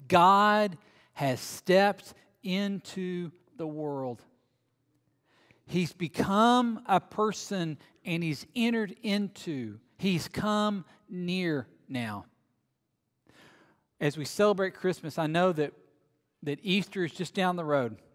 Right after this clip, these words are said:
The miracle of Easter is always clear. The miracle of Easter that we celebrate every year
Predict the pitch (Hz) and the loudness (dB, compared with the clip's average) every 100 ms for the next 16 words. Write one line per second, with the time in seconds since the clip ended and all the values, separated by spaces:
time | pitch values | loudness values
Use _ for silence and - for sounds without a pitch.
0 | _ _ _ _ _ _ _ _ - - | _ _ _ _ _ _ _ _ -20 -20
1 | - _ 170 147 160 208 254 - 254 220 | -20 _ -2 0 2 6 6 6 6 6
2 | 190 202 - 185 147 165 175 156 - 175 | 4 -4 -4 -4 4 4 4 0 -2 -2
3 | 139 156 220 247 254 196 214 208 208 196 | 0 0 0 4 2 2 0 0 -2 -4
4 | 175 - 208 175 170 160 220 226 202 180 | -4 0 0 2 2 4 4 2 -2 -2
5 | 143 117 | -2 -4